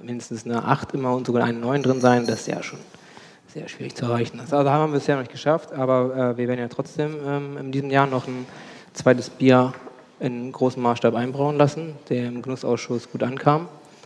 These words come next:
Und ja, Haltenhopf wird's heißen. Ja, etwas stärker in der Hopfung, ein bisschen höhere Stammwürze. Eine Mischung aus Columbus, Centennial und, äh, vermutlich Cascade.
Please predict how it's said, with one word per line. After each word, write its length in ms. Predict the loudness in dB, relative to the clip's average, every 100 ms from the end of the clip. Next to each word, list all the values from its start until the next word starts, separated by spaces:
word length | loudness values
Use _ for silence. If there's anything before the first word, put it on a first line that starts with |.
| -20 -20 -20 -20 -20 _
Und 420 | -6 -6 -6 -8 -4
ja, 340 | -4 -4 2
Haltenhopf 480 | 4 4 0 -4 -4
wird's 200 | -6 0
heißen. 320 | 2 2 -4 -14 -16 -20 _ _ -10
Ja, 340 | -6 -6 -8 -14 _ -10
etwas 440 | -6 -4 -4 -4 -2
stärker 440 | 4 4 6 4
in 80 | 4
der 120 | 0
Hopfung, 440 | 0 2 0 0 -6 -16 -20
ein 160 | -12 -10
bisschen 320 | -10 -10 -6
höhere 260 | -2 0 0
Stammwürze. 680 | 0 0 2 0 0 -4 -4 -12 -20 -20 _ _ _ -20 _ _ -18 -6
Eine 120 | -4
Mischung 380 | -2 -2 -4 -4
aus 400 | -4 -4 -8 -20 -20 _ _
Columbus, 540 | 0 2 4 2 0 -2
Centennial 760 | -2 0 0 2 2 2 -2
und, 480 | -4 -6 -6 -10 -10
äh, 240 | -6 -6
vermutlich 500 | -6 -8 -4 -4 -2
Cascade. 520 | 0 0 6 6 4